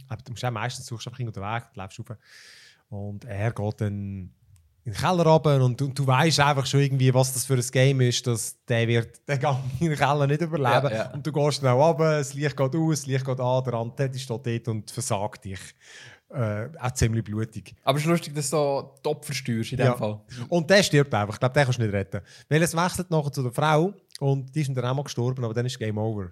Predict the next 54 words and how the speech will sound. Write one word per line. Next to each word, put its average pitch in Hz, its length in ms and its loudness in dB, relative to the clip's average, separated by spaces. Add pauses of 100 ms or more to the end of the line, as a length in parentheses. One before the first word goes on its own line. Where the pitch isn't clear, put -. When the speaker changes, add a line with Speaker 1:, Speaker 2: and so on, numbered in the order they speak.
Speaker 1:
Das 135 140 0
Speaker 2:
Ja. - 60 2
Speaker 1:
heisst, 123 120 -2
mit 123 60 0
der 156 160 2
musst 143 160 -2
du 143 40 0
eigentlich 127 180 -2
kommen. 120 320 0
Speaker 2:
Ah, 185 340 -2
okay. 143 280 0
Ah, 131 100 4
lustig. 175 580 -4
Speaker 1:
Und 139 160 -8
dann 285 160 -2
wird's 220 200 0
irgendwie 170 180 2
noch, 156 500 2
ja, 165 260 -14
wird's 226 140 -10
auch 240 60 -2
noch 233 100 -2
ein 240 60 -4
bisschen - 160 -6
stressig 190 460 -4
irgendwie. 196 440 -2
Du 143 280 -4
rufst 151 220 -10
irgendwie 156 160 -4
die 131 60 -16
Polizei 165 580 -2
an 180 380 0
und... 151 420 -6
Äh, 135 480 0 (1080)
und, 131 300 -4
und 131 120 -6
der 127 100 -4
Teddy 131 200 0
kommt 160 300 0
dann, 175 120 0
wenn 160 80 2
du 147 80 2
halt 135 100 -6
einfach 139 220 -2
nichts 160 280 -2
machst 160 320 -4
und 131 140 -4
dann 131 80 -4
kannst 131 260 -6
du 127 40 0
dich - 100 -8 (240)
so 127 240 -4
in 120 80 -4
der, 107 520 -4